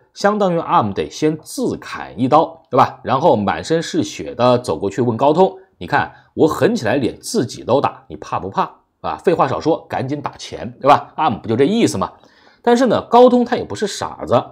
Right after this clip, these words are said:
如果真的是终止合作，那么对于业务肯定是非常重大的打击。他连产品的根本都没有了，那公司不就垮了吗？所以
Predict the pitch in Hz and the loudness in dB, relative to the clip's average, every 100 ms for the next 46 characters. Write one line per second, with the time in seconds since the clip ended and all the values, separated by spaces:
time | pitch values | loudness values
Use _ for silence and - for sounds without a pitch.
0 | - _ _ _ 226 254 160 - 247 269 | -18 _ _ _ 0 4 4 6 2 6
1 | 202 - 95 - 196 139 80 85 98 156 | 4 2 -2 0 0 0 -6 -6 0 2
2 | - 127 123 104 123 120 240 240 147 87 | 2 0 -2 2 2 2 0 2 2 2
3 | - - 82 78 151 170 - 101 139 101 | -6 -12 -14 -8 -6 -4 -6 -6 -6 -6
4 | 120 226 131 - 85 78 76 71 - 120 | -6 -4 -4 -4 -6 -6 -8 -10 -6 -8
5 | - _ _ _ - 233 226 233 - 202 | -8 _ _ _ 0 2 2 0 -4 -6
6 | 233 92 78 - 247 285 127 82 104 87 | -6 -8 -10 4 4 6 2 -2 -2 0
7 | 113 80 101 - 175 175 185 151 - - | 0 -2 -6 -6 -4 -4 -2 -4 -6 -8
8 | 71 - 123 151 - _ _ _ - 151 | -8 -2 -2 -2 -8 _ _ _ 0 6
9 | 185 98 | 6 6